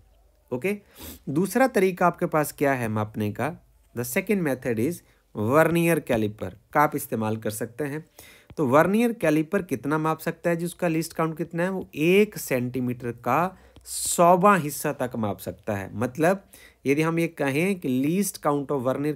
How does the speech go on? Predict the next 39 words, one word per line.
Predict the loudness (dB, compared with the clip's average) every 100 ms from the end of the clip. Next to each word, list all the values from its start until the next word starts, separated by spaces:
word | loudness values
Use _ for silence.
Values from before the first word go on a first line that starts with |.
| -2
caliper | -2 -2 -4 -4
क्या | -2
होगा? | 0 0 -2 -4 -8 _ _ _
पॉइंट | -2 2 2 2 -2
ज़ीरो | -4 -2 -2 2 0 0 -8 -14
वन | -12 0 2 2
सेंटीमीटर। | -2 -6 -6 -8 -10 -16 -20 _ -4
अब, | -4 -4 _
अब | -8
देखिए, | -4 -2 -2
आप, | 2 2 2
आ, | -2 -2 -16 -20 _ 0 2 2 0
ten | 0 0
to | 0
the | -2
minus | 0 0 0
ten | 0 2 0
meter | -2 -2
की | 0
रेंज | 0 0
से | -2
बहुत | 0 0
दूर | 2 0 2
हैं, | 0 -2 -8 -14 _ _ _ -2
तो | -2 -2
ये | 0 4
मेथड | 4 2 0 -4
भी | -2
फेल | -4 2 2 4
हो | -2
गया। | -4 -10 -12 _ _ _ _ 0
आगे | 2 2
हम | 0
चलें। | -2 -2 -2 -6 -14 _ -18 -16 -20 -20 _ 0
तीसरा | 2 4 2
तरीका | 2 -2 0 0
हमारे | 2 0 0
पास | 0 0 0
है, | -4 -4